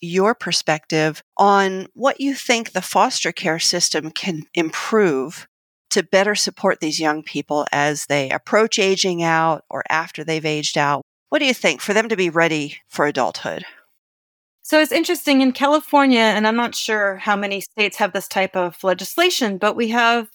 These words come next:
Speaker 2: a law called A B twelve that was passed, I think, in twenty ten. It went into effect in twenty twelve, and it extends the age of foster care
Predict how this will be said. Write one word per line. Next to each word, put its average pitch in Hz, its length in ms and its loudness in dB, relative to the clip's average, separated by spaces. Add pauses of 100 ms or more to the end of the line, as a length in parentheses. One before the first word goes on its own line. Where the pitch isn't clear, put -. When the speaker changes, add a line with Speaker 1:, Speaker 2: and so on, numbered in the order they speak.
Speaker 2:
a 233 100 2
law 208 320 4
called 202 400 0
A 190 100 -4
B 247 140 0
twelve 220 500 2 (140)
that 208 140 2
was 208 160 -6
passed, - 540 0 (220)
I 220 40 -8
think, 294 200 2
in 262 60 0
twenty 233 340 0
ten. 202 320 -2
It 196 140 -2
went 202 120 -2
into 202 200 -2
effect 202 320 0
in 190 100 -4
twenty 190 260 -2
twelve, 175 360 0 (440)
and 208 360 2
it 220 100 -2
extends 220 680 -2
the 202 420 -4
age 214 200 -4
of 196 100 -6
foster 196 320 -2
care 175 320 -2